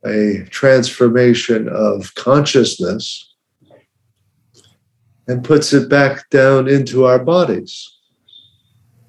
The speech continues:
Zazen reunites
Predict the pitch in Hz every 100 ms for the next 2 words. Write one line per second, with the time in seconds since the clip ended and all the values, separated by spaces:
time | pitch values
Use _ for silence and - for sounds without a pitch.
0 | _ _ _ _ _ _ _ _ _ _
1 | _ _ 113 107 123 120 113 117 123 123
2 | 117 101 _ _ _ _ _ - 120 135
3 | 131 127 127 127 156 127 104 - - -
4 | _